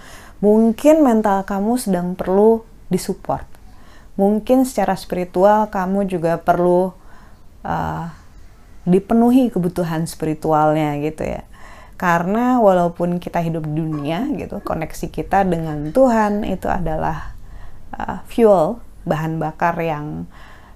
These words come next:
bikin kita lebih semangat hidup, bikin kita bahagia, bikin kita ngerasa punya tujuan gitu ya. Koneksi dan spiritualitas tersebut. Nah, kartu High Priestess ini bilang, eh,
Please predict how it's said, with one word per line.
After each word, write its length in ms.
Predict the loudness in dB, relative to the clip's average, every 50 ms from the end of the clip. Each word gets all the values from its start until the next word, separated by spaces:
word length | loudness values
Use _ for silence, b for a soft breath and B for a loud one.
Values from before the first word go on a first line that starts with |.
| B -6
bikin 400 | -4 -4 -4 -2 -6 -6 -6 -6
kita 160 | -8 -6 -6 -4
lebih 160 | -4 -4 -4
semangat 320 | -6 -6 -8 -10 -10 -4 -2 2
hidup, 240 | 2 2 2 2 -10 -14
bikin 240 | -14 -10 -8 -8 -8
kita 160 | -6 -4 -4
bahagia, 560 | -4 -2 0 0 2 2 4 2 2 2 2
bikin 320 | 0 -4 -6 -6 -6 -6 -6
kita 160 | -8 -8 -8
ngerasa 320 | -6 -6 -8 -8 -8 -10
punya 160 | -8 -8 -8 -6
tujuan 640 | -6 -2 2 4 6 6 8 6 6 4 4 2
gitu 160 | 0 0 -2 -4
ya. 320 | -4 -4 -4 -6 -8 -12 -14 -14 -8
Koneksi 640 | -6 -4 -4 -6 -6 -8 -10 -6 -4 -2 -4 -4 b b b b b -6
dan 160 | -4 -4 -6
spiritualitas 880 | -10 -8 -4 -4 -4 -4 -4 -4 -2 -2 -2 -2 -4 -4 -6 -6 -8 -8 -8
tersebut. 480 | -8 -10 -8 -10 -6 -4 -4 -4 -4 -6 -16 B B B B B B B
Nah, 240 | 0 0 0 2 2
kartu 240 | 0 2 2 2
High 160 | 4 4 2 2
Priestess 400 | 2 0 0 2 2 0 2 4
ini 240 | 4 6 6 8
bilang, 560 | 6 6 6 6 4 2 0 -2 -2 -4 -4 -6 -14 b b b b b b b b b b b -20 -20 -20 -20 -20 -14 -10 -6
eh, 560 | -4 -4 -2 -2 -2 -2 -2 -4 -6 -8 -12